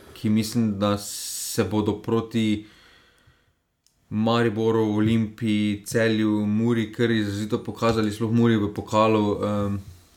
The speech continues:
ni pretočnosti žoge, eh, premalo, premalo kombiniranja, obramba je preveč nesigurna,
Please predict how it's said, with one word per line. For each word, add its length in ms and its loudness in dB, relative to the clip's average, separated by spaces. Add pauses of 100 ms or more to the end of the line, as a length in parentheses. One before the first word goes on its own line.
(520)
ni 400 0
pretočnosti 720 0
žoge, 420 2 (400)
eh, 540 -6 (1000)
premalo, 840 0 (360)
premalo 460 0
kombiniranja, 920 -2 (140)
obramba 640 0
je 380 -2 (640)
preveč 560 0
nesigurna, 840 0